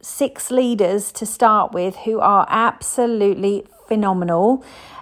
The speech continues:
Uh, they are spaced all over the globe. So I have leaders from the U K, from Brisbane,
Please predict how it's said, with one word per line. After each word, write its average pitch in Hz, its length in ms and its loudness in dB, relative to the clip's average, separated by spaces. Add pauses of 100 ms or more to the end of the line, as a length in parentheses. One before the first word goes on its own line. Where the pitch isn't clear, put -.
(140)
Uh, 208 380 6
they 220 300 6
are 208 400 2
spaced - 640 -2
all 247 160 4
over 226 200 4
the 220 80 -2
globe. 208 640 2 (280)
So 208 320 6
I 214 180 4
have 214 420 0
leaders 220 760 0
from 196 580 4
the 196 140 -6
U 240 260 0
K, 240 760 2 (320)
from 196 260 0
Brisbane, 240 1040 4